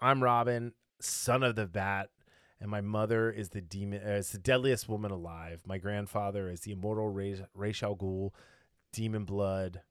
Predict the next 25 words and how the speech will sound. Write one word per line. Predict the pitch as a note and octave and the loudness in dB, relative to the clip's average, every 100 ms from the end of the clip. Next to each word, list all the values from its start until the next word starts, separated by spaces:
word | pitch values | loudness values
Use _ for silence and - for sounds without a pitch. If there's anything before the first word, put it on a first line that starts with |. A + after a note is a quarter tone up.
| _ | _
Uh, | F2 E2 E2 D#2+ _ _ | -12 -12 -14 -18 _ _
you | C3 A#2 | 0 0
know, | A2+ | 0
just | A2 C#3 | -4 -2
kinda | F3+ D3 | 2 2
he | C3 | 2
goes | G#2+ A#2+ A2 | 4 6 6
on | A2+ A2 G#2 G2 | 2 0 0 -2
and, | F#2+ F#2 | -4 -6
and, | G2 G2 - - - _ | -6 -8 -10 -20 -20 _
you | A2+ A2 | -2 0
know, | F#2 F2+ F#2 _ _ | 0 -2 -6 _ _
"So | - - C3 | -6 4 6
would | A#2+ G#2+ | 6 4
you | A2+ | 2
rather | A#2 A#2+ A#2 | 4 4 0
take | - A#2 A2 | -2 -4 -2
me | A2+ | -4
one-on-one | G2+ G#2+ G#2+ G#2 G2 G#2+ A2+ A2+ | -4 -2 -2 -2 -2 -2 0 0
or | A2+ A2 | 0 0
all | G#2+ G#2+ G2 | 4 4 4
at | F#2+ F#2 | -4 -12
once?" | F2+ F#2 - - _ _ | -16 -14 -16 -16 _ _
It's | B2+ D#3 | -6 -6
like, | C3+ | -6